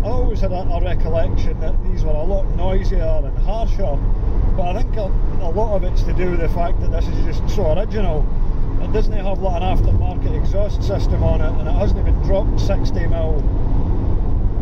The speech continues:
Um, and it's just got that nice original feel to it. But aye, just, uh, we're on the Edinburgh bypass now. We're gonna go back to West Calder and fire a set of spark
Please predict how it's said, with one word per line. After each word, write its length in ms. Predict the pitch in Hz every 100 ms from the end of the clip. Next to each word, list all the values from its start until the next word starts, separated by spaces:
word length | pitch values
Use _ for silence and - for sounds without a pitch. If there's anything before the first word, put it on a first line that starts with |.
| - 659
Um, 320 | - - - - - - - - - - - - - - - - -
and 100 | -
it's 120 | -
just 160 | 104 98
got 100 | 101
that 200 | 98 101
nice 320 | - - - - -
original 460 | - 208 214 202 190 190
feel 180 | 185 -
to 160 | - -
it. 60 | - - - - - - - - - - - - - -
But 880 | - - - - - - - -
aye, 300 | 226 233 175 - - -
just, 200 | - -
uh, 400 | - 170 165 165 143 - - - - - - - - -
we're 140 | 196
on 100 | 202
the 80 | 208
Edinburgh 380 | 240 - 190 185
bypass 580 | 196 196 196 185 175 -
now. 260 | - 208
We're 120 | 190 190
gonna 200 | 220 214
go 120 | 196
back 240 | 196 208
to 80 | -
West 320 | 180 185 185
Calder 360 | 202 202 208 -
and 240 | - -
fire 220 | - - 175
a 60 |
set 220 | 165 143 135
of 80 |
spark 320 | 135 - 147